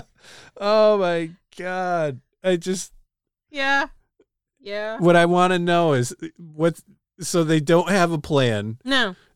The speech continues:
Speaker 1: And then they were basically, "But the first thing we're gonna wanna do is find out if they're friendly or not."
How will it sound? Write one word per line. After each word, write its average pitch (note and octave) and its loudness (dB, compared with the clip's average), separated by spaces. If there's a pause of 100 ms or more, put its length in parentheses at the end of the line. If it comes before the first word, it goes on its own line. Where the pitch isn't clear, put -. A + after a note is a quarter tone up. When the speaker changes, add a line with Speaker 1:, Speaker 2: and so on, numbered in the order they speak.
(100)
Speaker 1:
And D#3 0
then D#3 2
they D#3 4
were D#3+ 6
basically, D3+ 2
"But C#3 2
the A#2+ -4
first D3+ -2
thing D3+ 0
we're D3+ 2
gonna D#3 2
wanna D#3 0
do G3 -2
is B2 -4
find B2+ -6
out A2 -6
if A2+ -6
they're G2 -12
friendly C3 -6
or F2 -14
not." F2+ -14